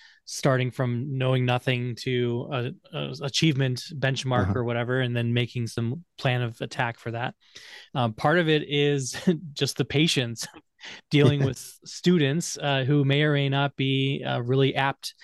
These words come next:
Speaker 1: to learn something as quickly as maybe somebody else might and be able to, like, uh, treat folks independently based on their learning style, based on their,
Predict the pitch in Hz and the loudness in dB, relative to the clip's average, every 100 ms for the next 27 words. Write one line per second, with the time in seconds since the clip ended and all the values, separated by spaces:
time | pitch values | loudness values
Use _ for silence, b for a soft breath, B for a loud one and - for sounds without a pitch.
0 | B B - 156 131 135 135 135 120 127 | B B -2 2 4 4 2 0 0 0
1 | 127 - 139 135 127 127 113 - 180 131 | 0 0 0 2 2 2 -2 -8 -6 -4
2 | 120 - 131 123 120 120 123 117 139 131 | -2 0 2 2 2 0 0 -2 -2 -4
3 | 117 117 117 117 117 107 - _ b b | -2 -2 0 0 0 -4 -10 _ b b
4 | b - 135 135 - - - 147 135 - | b -8 -6 -4 -4 -2 2 4 2 -10
5 | - 170 127 - - 156 135 - 135 127 | -2 0 0 -2 -4 0 0 0 0 -2
6 | 131 123 123 120 123 - 123 120 117 120 | -2 -2 -2 0 -2 -2 -4 -2 -2 -2
7 | 120 - 117 120 117 117 117 - 117 117 | -2 -4 -2 -2 -2 -2 -4 -2 -2 0
8 | 120 | -2